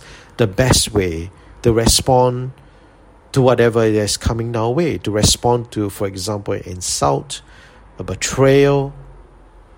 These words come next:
or even just angry words between friends or husband and wife. The Word of God tells us how to have that wisdom,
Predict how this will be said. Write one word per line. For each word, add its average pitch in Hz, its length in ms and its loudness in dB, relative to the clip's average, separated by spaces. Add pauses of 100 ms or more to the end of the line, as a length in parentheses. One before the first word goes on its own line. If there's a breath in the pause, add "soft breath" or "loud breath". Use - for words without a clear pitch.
(680)
or 117 120 4
even 143 260 4
just 135 320 0
angry 147 360 -2
words - 720 -4 (340)
between 110 320 -4
friends 110 640 -4
or 98 280 -6
husband 107 420 -4
and 92 100 -10
wife. 101 500 -6 (1500 soft breath)
The 120 100 2
Word 147 160 4
of 127 180 -4
God 151 300 2
tells 143 320 0
us 123 200 -2
how 120 240 0
to 127 160 -8
have 139 460 -6
that - 180 -4
wisdom, 92 560 -6